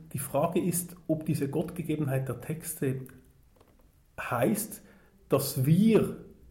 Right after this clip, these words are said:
die Gottgegebenheit der Texte nur dann leben würden, wenn wir selber sagen, dass wir verstehen,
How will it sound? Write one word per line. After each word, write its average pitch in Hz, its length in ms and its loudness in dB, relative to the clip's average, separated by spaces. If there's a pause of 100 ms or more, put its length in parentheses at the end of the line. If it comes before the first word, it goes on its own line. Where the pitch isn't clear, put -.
(140)
die 143 80 0
Gottgegebenheit 143 880 -2
der 117 140 -4
Texte 120 680 -4 (720)
nur 160 440 6
dann 156 480 4 (100)
leben 165 760 4
würden, 175 760 6 (360)
wenn 151 200 8
wir 160 140 6
selber 160 360 4
sagen, 160 480 2
dass - 260 0
wir 180 280 6
verstehen, 151 760 2